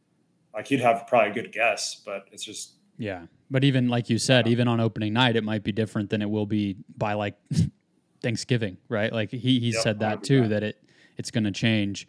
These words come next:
Speaker 2: Yeah, I, I don't think Gordon will get many starts in the regular season unless there's a, especially Booker or Beal are, are out. But I would say in the playoffs, that would maybe be kind of like a,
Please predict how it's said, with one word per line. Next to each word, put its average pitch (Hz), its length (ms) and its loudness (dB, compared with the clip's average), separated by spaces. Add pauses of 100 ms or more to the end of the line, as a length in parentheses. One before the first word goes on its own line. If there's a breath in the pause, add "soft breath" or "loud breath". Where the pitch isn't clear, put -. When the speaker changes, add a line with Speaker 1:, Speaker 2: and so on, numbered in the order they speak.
(360 soft breath)
Speaker 2:
Yeah, 151 280 8
I, 151 240 4
I 147 120 4
don't 185 180 4
think 196 160 2
Gordon 160 260 4
will 135 80 4
get 135 160 4
many 127 180 4
starts 120 300 2
in 120 60 -4
the 120 80 2
regular 113 340 2
season 113 640 -6
unless 113 400 -6
there's 123 220 -2
a, 127 360 -4
especially 127 500 0
Booker 117 340 0
or 110 180 -6
Beal 110 320 0
are, 139 220 4
are 143 160 4
out. 147 340 2
But 120 280 2 (520 soft breath)
I 120 120 2
would 131 340 4
say 117 640 0 (540)
in 135 160 2
the 123 80 2
playoffs, 110 720 0 (240)
that 120 240 2
would 117 120 0
maybe 113 300 0
be 104 220 -2
kind 104 220 -4
of 98 100 -6
like 101 340 -6 (1400 soft breath)
a, 123 160 -6